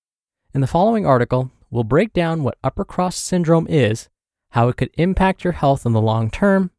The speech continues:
and of course, we provide you with ways to correct it. Keep listening to learn more. What is upper crossed syndrome? The human body was made to adapt. It's always finding ways to conserve energy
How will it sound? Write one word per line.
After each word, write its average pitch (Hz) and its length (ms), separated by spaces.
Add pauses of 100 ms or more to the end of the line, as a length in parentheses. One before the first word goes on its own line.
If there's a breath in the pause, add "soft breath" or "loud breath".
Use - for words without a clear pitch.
(220)
and 123 120
of 104 100
course, 202 340 (440)
we 190 80
provide 180 320
you 165 80
with 147 100
ways 117 320
to - 140
correct 113 440
it. - 140 (440)
Keep - 220
listening 135 520
to 117 80
learn 107 260
more. 110 300 (880)
What - 280 (220)
is 120 160
upper 120 200
crossed - 400
syndrome? 123 560 (880)
The 147 80
human 277 300
body 113 400 (180)
was 120 220
made 110 380
to - 180
adapt. 139 500 (500)
It's - 220
always 208 340
finding 175 460
ways 110 380
to - 100
conserve 135 480
energy 117 540